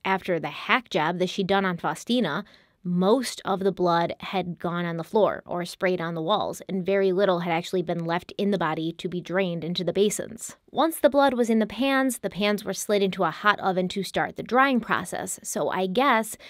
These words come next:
that when you heat blood up, the proteins and enzymes denature and the water in the blood evaporates, causing it to thicken and become very dark in color until it becomes almost like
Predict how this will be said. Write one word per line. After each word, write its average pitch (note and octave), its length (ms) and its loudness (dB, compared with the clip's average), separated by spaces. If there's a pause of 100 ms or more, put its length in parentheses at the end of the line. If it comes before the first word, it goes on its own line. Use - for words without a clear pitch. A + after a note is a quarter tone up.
(220)
that F#3+ 300 2
when G3 200 0
you F#3+ 140 2
heat A3 480 -4
blood F3 300 0
up, D4+ 260 -4 (400)
the G3 140 2
proteins A#3 720 2
and F#3+ 240 0
enzymes G#3+ 800 2
denature F#3 680 0
and F#3 160 -2
the E3+ 80 -2
water F3 300 2
in G3+ 80 0
the G3+ 80 -2
blood F3+ 200 0
evaporates, A#3 600 0
causing F3+ 380 0
it D#3+ 100 -6
to F3 120 -8
thicken A#3 460 0
and F#3 140 0
become E3+ 260 -6
very C#3 200 -4
dark F#3 380 0
in E3 100 -6
color A#3 400 2
until F#3+ 300 -2
it F3+ 120 2
becomes F3+ 320 -6
almost E3 320 -6
like B2 220 -8